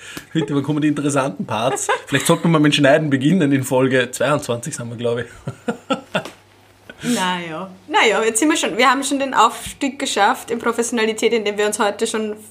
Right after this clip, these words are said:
Speaker 2: fest, relativ festgelegt haben auf einen regelmäßigen Zeitablauf und indem ich in meinem Badezimmer sitze, also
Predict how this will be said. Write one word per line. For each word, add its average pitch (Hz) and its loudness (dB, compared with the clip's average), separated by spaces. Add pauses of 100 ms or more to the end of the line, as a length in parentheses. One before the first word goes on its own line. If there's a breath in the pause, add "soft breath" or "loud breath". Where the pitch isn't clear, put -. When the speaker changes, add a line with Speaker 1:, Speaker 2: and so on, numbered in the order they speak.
(280)
Speaker 2:
fest, 214 -2
relativ 269 0
festgelegt 220 -2
haben 208 -2
auf 180 -6
einen 190 -8
regelmäßigen 185 -6
Zeitablauf 269 0 (420 loud breath)
und 294 2
indem 240 2
ich 247 -4
in 247 0
meinem 208 0
Badezimmer 185 -4
sitze, 185 -4
also 180 -8